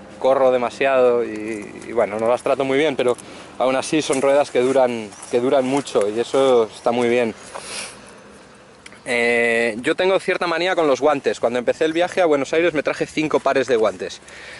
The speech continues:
Eh, puede parecer absurdo, pero bueno, para eso soy, soy maniático. Traía unos de enduro, unos de verano, unos de entretiempo para seco, unos de entretiempo con Gore-Tex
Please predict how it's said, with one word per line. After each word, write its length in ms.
Eh, 560
puede 220
parecer 340
absurdo, 420
pero 180
bueno, 220
para 180
eso 120
soy, 300
soy 200
maniático. 540
Traía 300
unos 200
de 100
enduro, 360
unos 200
de 60
verano, 400
unos 260
de 80
entretiempo 800
para 220
seco, 340
unos 220
de 80
entretiempo 540
con 200
Gore-Tex 560